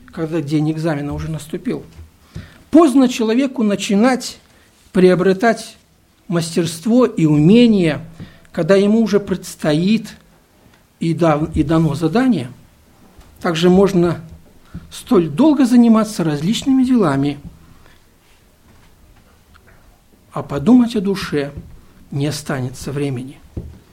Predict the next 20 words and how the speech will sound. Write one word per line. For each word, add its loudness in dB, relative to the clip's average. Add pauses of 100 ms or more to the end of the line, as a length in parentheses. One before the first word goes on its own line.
(560)
Мы 4
должны 4
готовить -4
к -14
себе -4
к -8
долгому 0
ожиданию. -6 (480)
Факел 2
нашей 0
веры 2
и -2
преданности -2
Иисусу 0
должен 2
гореть 2
постоянно, -2 (540)
до -8
самого 2
конца, -4